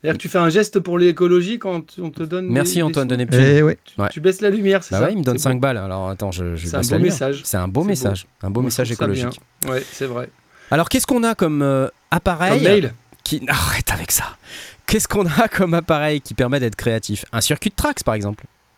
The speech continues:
Speaker 2: Ça, c'est une bonne idée. En plus, on n'arrête pas d'en parler dans le Discord des sondiers. À chaque fois qu'il y a un nouveau qui dit « Je cherche à faire ceci, cela », là, il y a toujours quelqu'un pour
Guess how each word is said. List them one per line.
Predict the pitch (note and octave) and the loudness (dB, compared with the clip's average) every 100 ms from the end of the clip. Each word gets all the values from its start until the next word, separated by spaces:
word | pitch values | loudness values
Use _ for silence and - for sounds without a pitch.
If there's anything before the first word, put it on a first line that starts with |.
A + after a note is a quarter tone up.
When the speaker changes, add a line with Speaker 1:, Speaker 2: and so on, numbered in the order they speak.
| _ - | _ -4
Speaker 2:
Ça, | C3 | -4
c'est | B2 G2 | -2 -4
une | |
bonne | F#2+ B2+ | -2 0
idée. | G3 G3+ _ - - - | 0 -2 _ -20 -20 -8
En | A#2 | -2
plus, | B3 B3 | 0 0
on | F3+ | 0
n'arrête | B2 D#3 - | 0 0 0
pas | B3 | -2
d'en | G#3 | -2
parler | G3 F#3 G#3 | 0 0 0
dans | |
le | C3 | -2
Discord | A#2 - C#3+ | -2 -2 -2
des | A2+ | -2
sondiers. | - A2+ F3 | -2 0 0
À | |
chaque | - A3 | -2 -2
fois | - B3+ | -2 0
qu'il | F#3 | 0
y | |
a | D#3 | 0
un | |
nouveau | C3+ A#2 A#2+ - _ _ - - _ | 0 0 -2 -4 _ _ -20 -20 _
qui | - | -4
dit « | A#2+ A2+ | -2 0
Je | C#3+ | 0
cherche | D#3+ F3+ E3+ C3+ | 0 -2 -2 -4
à | |
faire | - C#3+ | -2 -4
ceci, | - B2 - | -2 -4 -4
cela », | B2 G#2+ G2+ A#2+ | -4 -2 0 -2
là, | G2 - | -4 -6
il | - - | -10 -6
y | |
a | A2 | -6
toujours | - F#3 G3 | -4 -4 -2
quelqu'un | - D3+ D3+ C3+ | -2 -2 -2 -2
pour | - | -4